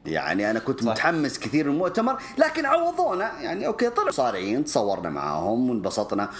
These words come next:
Speaker 1: ولو قلنا لهم كلمتين، يعني، ك-، حلوة إنك تسلم على أي مصارع وتقول له كلمتين، تاخذ منه، حلو يعني،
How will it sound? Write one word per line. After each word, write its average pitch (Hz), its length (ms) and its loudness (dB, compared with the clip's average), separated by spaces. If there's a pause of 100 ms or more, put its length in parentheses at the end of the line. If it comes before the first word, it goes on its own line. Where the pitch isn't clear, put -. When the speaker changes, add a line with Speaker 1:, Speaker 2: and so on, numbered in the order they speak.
(120)
Speaker 1:
ولو 147 420 2
قلنا 147 260 4
لهم 135 100 -2
كلمتين، 120 640 2
يعني، 117 340 0
ك-، 196 240 0
حلوة 147 440 0
إنك 143 160 -2
تسلم 123 300 0
على 120 180 0
أي 120 120 0
مصارع 117 520 0
وتقول 117 260 0
له 110 60 -2
كلمتين، 117 500 0
تاخذ 113 260 0
منه، 120 300 2 (280)
حلو 233 320 2
يعني، 87 360 0